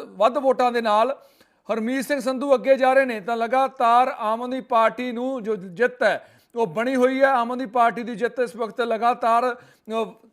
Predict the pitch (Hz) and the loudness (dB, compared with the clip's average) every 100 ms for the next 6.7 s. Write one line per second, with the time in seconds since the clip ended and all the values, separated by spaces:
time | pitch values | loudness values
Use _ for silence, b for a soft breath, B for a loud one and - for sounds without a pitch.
0 | - 208 269 277 254 254 262 254 233 254 | -8 -6 0 2 2 0 -2 -6 0 2
1 | 240 254 262 247 277 - b b b 254 | 4 2 2 0 0 -6 b b b 0
2 | 269 294 302 - b - 196 269 330 254 | 2 2 0 -6 b -10 0 4 6 4
3 | 240 269 277 277 269 277 254 247 262 262 | 4 4 4 0 0 0 -2 -2 -2 -2
4 | 208 247 - 208 233 254 - 262 226 151 | -2 -4 -6 -4 -4 -4 -4 -2 0 -2
5 | - b b b 208 262 240 247 240 254 | -6 b b b -4 0 0 2 0 0
6 | 240 254 247 233 247 262 | -2 -2 -2 -2 0 -2